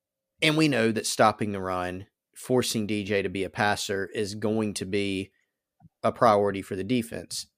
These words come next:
Easier said than done, though, right? I still get the feeling, though, Wes. You know how we joke every week about the keys to the game, stop the run, run the ball. Certainly South Carolina needs to be able to run the ball.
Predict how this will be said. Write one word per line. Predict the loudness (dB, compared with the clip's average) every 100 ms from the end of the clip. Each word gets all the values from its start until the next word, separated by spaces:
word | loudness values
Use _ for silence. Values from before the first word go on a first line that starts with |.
| _
Easier | 4 6 6 6
said | 6 4 4
than | 2 -2
done, | -2 -2
though, | -4
right? | 2 2 2 -2 _ _ _ _ _ _ 8
I | 8
still | 8 6 6
get | 6 2
the | 2
feeling, | 0 2 2 -2
though, | -4
Wes. | -4 -6 -6 -4
You | 2
know | 4
how | 6
we | 6 4
joke | 6 4 6
every | 2 2 0
week | 0 -2 -8 -20 _ _ _ _
about | 0 2 0
the |
keys | -2 -4 -2
to | -6
the | -2
game, | -2 -2 -4
stop | 6 8 8
the | 4
run, | 2 2 2 0
run | -2 -2
the |
ball. | -2 -4 -6 -8
Certainly | 2 4 4 0
South | 4 4 4
Carolina | 0 -2 -2
needs | -4 -2
to |
be | 0
able | 0 0
to |
run | -2 -2
the | -2
ball. | 0 0 0